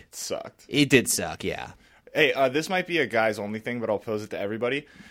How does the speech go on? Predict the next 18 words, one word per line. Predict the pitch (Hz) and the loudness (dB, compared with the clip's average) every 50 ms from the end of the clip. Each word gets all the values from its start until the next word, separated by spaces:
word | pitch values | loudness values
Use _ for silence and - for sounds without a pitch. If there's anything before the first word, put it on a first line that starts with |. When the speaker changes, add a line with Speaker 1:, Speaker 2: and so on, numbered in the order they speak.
| - _ _ | -20 _ _
Speaker 1:
When | - 120 131 135 135 | -8 -6 -4 -4 -2
you | 143 | 0
guys | 170 180 190 196 190 | 0 2 0 0 -2
were | 190 170 | -6 -8
teenagers, | 135 - 131 123 127 131 135 127 147 147 143 135 | -8 -8 -8 -6 -6 -6 -4 -4 -4 -4 -4 -6
did | 120 113 123 120 113 | -8 -8 -8 -8 -8
you, | 107 107 120 127 131 135 139 135 104 - - - | -6 -6 -4 -4 -2 -2 -2 -2 -4 -6 -8 -8
uh, | 110 117 113 110 104 98 - - _ - | -4 -2 0 0 0 -2 -4 -6 _ -16
have | - 120 127 120 120 117 110 | -8 -4 -2 -2 -2 -2 -4
the | 123 117 | -8 -8
experience | 110 - - 123 117 117 120 120 123 120 | -8 -8 -8 -4 -4 -4 -4 -4 -6 -8
of, | - 104 104 107 | -10 -10 -6 -4
like, | 107 101 101 - | -2 -2 -2 -4
friends | - - - 123 110 110 110 120 113 - | -8 -8 -2 0 0 0 0 -2 -8 -6
calling | - 117 107 107 110 113 113 110 | -2 0 0 0 0 -2 -4 -6
to | - 113 | -10 -12
gloat | 92 98 98 98 101 104 - - | -8 -2 2 2 2 2 0 -4
about | 107 95 104 98 95 98 95 - | -6 -4 -2 0 0 0 0 -2